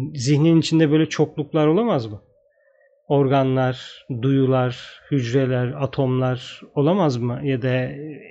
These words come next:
gayet tabii olabilir. E, bizim vücudumuzda da her gün binlerce hücre ölüyor, her gün binlerce hücre yapılıyor. İşte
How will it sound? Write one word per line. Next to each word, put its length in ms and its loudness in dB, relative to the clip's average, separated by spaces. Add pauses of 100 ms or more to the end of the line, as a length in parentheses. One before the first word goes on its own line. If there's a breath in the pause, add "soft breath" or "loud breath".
(360)
gayet 340 0
tabii 200 -2
olabilir. 480 -4 (1000 soft breath)
E, 100 -4
bizim 640 2
vücudumuzda 580 2
da 80 4
her 180 6
gün 260 4
binlerce 400 4
hücre 420 0
ölüyor, 560 2 (380)
her 140 2
gün 200 2
binlerce 400 2
hücre 320 0
yapılıyor. 600 -2
İşte 420 -6